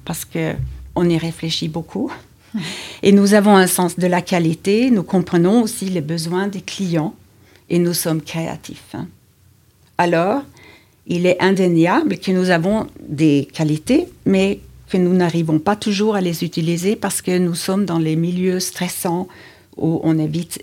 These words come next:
surstimulé sur le lieu de travail. Donc, il y a beaucoup de gens hypersensibles qui aiment bien ce qu'ils font, mais qui sont dans le mauvais environnement. Donc, dans ce sens-là, je pense que cette crise de virus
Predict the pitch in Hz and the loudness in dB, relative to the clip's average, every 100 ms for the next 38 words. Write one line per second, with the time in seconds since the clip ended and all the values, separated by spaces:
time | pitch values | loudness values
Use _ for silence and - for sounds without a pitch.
0 | - - - 180 - 180 175 165 160 170 | -12 -8 -4 -4 -2 4 6 6 4 0
1 | - 170 160 156 165 170 156 - 156 - | -2 -2 0 0 2 0 -2 -4 -6 -4
2 | - 160 175 160 165 160 190 - 175 170 | -6 -4 -4 0 0 0 -2 -6 -6 -4
3 | 160 170 180 - 196 190 180 - 160 - | -2 -2 -2 -4 -6 -4 -4 -4 -4 -2
4 | 208 190 - 170 160 143 160 202 240 285 | -4 -4 -4 0 0 -2 0 2 2 -2
5 | 214 202 - 175 185 - - - _ _ | -4 -4 -6 -6 -6 -10 -20 -20 _ _
6 | - 165 170 - 202 190 170 160 151 143 | -6 -4 -4 -4 -2 0 2 2 -2 -6
7 | - - - 165 175 202 196 196 - 175 | -12 -20 -6 -2 2 2 2 0 0 0
8 | 175 165 165 165 - - _ - _ _ | 0 0 0 0 -4 -10 _ -20 _ _
9 | _ - _ - 160 170 190 214 214 202 | _ -20 _ -4 0 2 2 2 2 2
10 | 226 247 - 196 202 - 175 151 - 175 | 0 0 -2 -4 -4 -2 -2 -2 -4 -6
11 | - - 202 214 202 165 151 156 156 160 | -6 -6 -2 0 -2 -4 -4 -4 -4 -4
12 | 151 180 202 220 - - | -2 -2 0 -2 -4 -4